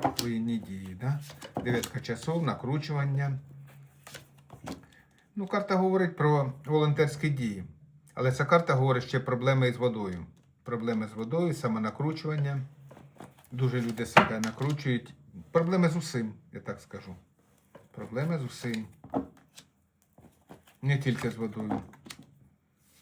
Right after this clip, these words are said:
Даже проблеми з волонтерською діяльністю. Нібито щось хтось і робить, питається щось робити, але цього недостатньо, тому що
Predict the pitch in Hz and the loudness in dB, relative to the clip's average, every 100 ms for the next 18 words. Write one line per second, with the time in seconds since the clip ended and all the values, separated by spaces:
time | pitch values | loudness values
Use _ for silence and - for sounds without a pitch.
0 | _ _ _ 139 143 143 160 147 160 156 | _ _ _ 2 4 4 2 4 4 4
1 | 139 143 143 147 - 143 127 135 113 98 | 4 4 6 4 2 0 2 4 4 4
2 | 92 - 113 131 127 127 131 - 123 - | -2 -2 0 2 2 0 -2 2 0 2
3 | 127 - 135 147 139 117 120 120 120 117 | 0 2 4 4 4 2 2 4 4 4
4 | - 117 - 113 117 113 131 127 107 110 | 2 -2 -2 -2 0 2 2 4 0 0
5 | - 113 113 113 - 127 127 110 95 107 | 0 0 0 -2 0 0 2 -2 -4 -4
6 | 107 - | -4 -4